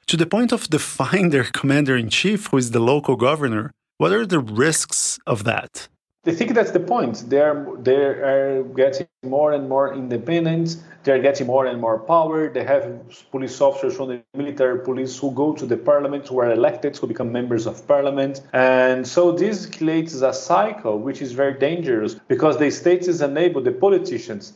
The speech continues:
Speaker 2: are at some extent unable to control the military police. And this is very scary.
Speaker 1: Many political observers are worried that President Jair Bolsonaro is trying to co-opt police forces and politicize them.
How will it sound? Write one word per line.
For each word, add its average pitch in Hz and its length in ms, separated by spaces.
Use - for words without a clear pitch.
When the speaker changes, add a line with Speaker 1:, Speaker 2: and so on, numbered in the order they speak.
Speaker 2:
are 131 140
at 127 160
some 185 220
extent 165 340
unable 165 420
to 135 140
control 135 380
the 131 80
military 135 480
police. 107 520
And 135 100
this 190 100
is 202 140
very 120 220
scary. 113 420
Speaker 1:
Many 247 240
political 170 420
observers 123 580
are 117 160
worried 120 460
that 110 240
President 127 380
Jair 127 140
Bolsonaro 120 500
is 117 140
trying 123 300
to 117 120
co-opt 131 640
police 120 320
forces 135 540
and 120 220
politicize 123 640
them. 120 340